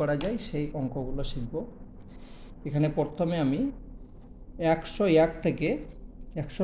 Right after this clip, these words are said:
নয় পর্যন্ত অঙ্কগুলো শিখব, তারপর একানব্বই থেকে নিরানব্বই শিখব। এখানে আমি একশো দশ লিখেছি, একশো দশের তো সহজ, একশো সহজ। যাই হোক, চলো,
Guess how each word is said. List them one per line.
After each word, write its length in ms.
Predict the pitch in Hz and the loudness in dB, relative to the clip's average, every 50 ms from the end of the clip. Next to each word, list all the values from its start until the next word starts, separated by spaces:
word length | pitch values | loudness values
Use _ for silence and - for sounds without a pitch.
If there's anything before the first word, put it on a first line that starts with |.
| 170 156 135 | 4 4 4
নয় 160 | 135 139 139 - | 4 2 2 0
পর্যন্ত 320 | 151 131 143 147 156 151 - 247 320 320 - - - - - - | 0 2 2 2 2 2 2 0 0 -2 -6 -12 -14 -12 -8 -4
অঙ্কগুলো 440 | 143 135 - - 127 120 123 110 113 135 - | -4 -2 -2 -2 -4 -4 -4 -4 -4 -6 -6
শিখব, 220 | - - - - - - - - - - - - - - - - - - - | -8 -10 -12 -12 -14 -16 -16 -16 -14 -14 -14 -14 -14 -16 -16 -16 -12 -8 -4
তারপর 420 | 131 127 131 135 - - - 170 202 - - - 156 | -2 0 0 0 0 0 0 0 0 0 -2 -2 -2
একানব্বই 500 | 143 - 156 143 131 147 135 131 151 151 151 156 | 0 2 2 2 4 2 2 2 0 0 0 -2
থেকে 140 | 165 - - 254 226 | -4 -2 0 0 2
নিরানব্বই 520 | 147 127 127 127 123 127 123 123 135 123 104 107 | 2 2 2 2 0 0 0 0 0 -2 -2 -2
শিখব। 180 | 117 120 - - - - - - - - | -4 -4 -6 -10 -12 -12 -14 -12 -8 -4
এখানে 180 | 131 131 131 143 | -2 0 2 4
আমি 80 | 156 165 147 | 4 4 2
একশো 160 | - - - 170 135 143 | 2 2 0 2 4 4
দশ 120 | 175 196 - 160 | 4 4 4 4
লিখেছি, 280 | 147 147 143 147 147 202 160 | 4 4 4 2 2 2 0
একশো 160 | 139 - - 156 135 156 | 0 0 -2 0 2 2
দশের 220 | 147 - 185 185 - | 2 2 0 0 0
তো 40 | 208 190 - | -2 0 2
সহজ, 240 | 190 170 156 240 254 240 - - - - - - - - - - - - - - - - - 127 | 4 4 4 4 2 0 -4 -10 -16 -18 -18 -18 -18 -18 -18 -18 -18 -18 -18 -18 -16 -8 -6 -6
একশো 200 | 120 - - - 139 - - | -4 -4 -2 -4 -4 -2 0
সহজ। 280 | 143 123 127 135 139 131 - - - - - - - - - - - 135 120 | 0 2 2 2 0 -2 -6 -12 -16 -18 -18 -18 -18 -18 -18 -14 -10 -6 -4
যাই 140 | 131 127 113 156 | -4 -2 -2 -2
হোক, 160 | 220 - - - - - - - - - - - - - - - - - - - - - - - - - | -2 -2 -4 -8 -14 -14 -16 -16 -16 -16 -16 -16 -16 -16 -16 -16 -18 -18 -16 -16 -16 -16 -16 -12 -8 -6
চলো, 180 | 135 110 101 | -6 -6 -6